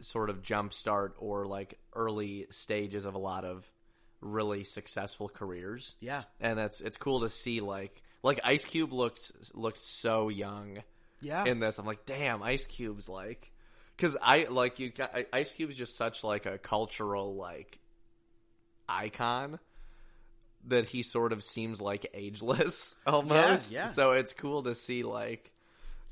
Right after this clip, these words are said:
Speaker 1: like
Speaker 2: And this had to have been fresh
Speaker 1: What he actually
Speaker 2: off
Speaker 1: looked like.
Speaker 2: of N W A.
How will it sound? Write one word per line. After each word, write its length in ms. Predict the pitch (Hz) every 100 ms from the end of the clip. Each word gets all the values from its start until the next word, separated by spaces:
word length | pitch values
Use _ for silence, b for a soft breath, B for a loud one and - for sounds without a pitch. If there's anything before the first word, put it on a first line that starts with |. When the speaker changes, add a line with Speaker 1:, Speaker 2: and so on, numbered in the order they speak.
| - -
Speaker 1:
like 340 | 113 110 107 101
Speaker 2:
And 140 | 214
this 140 | 247 254
had 180 | 262 240
to 40 |
have 80 | 226
been 140 | 202
fresh 340 | - - 180 185
Speaker 1:
What 40 |
he 20 |
actually 140 | 113 180
Speaker 2:
off 80 | 214
Speaker 1:
looked 120 | 220
like. 160 | 101
Speaker 2:
of 80 | - - -
N 180 | - 143
W 420 | 143 131 123 120 123
A. 320 | 123 78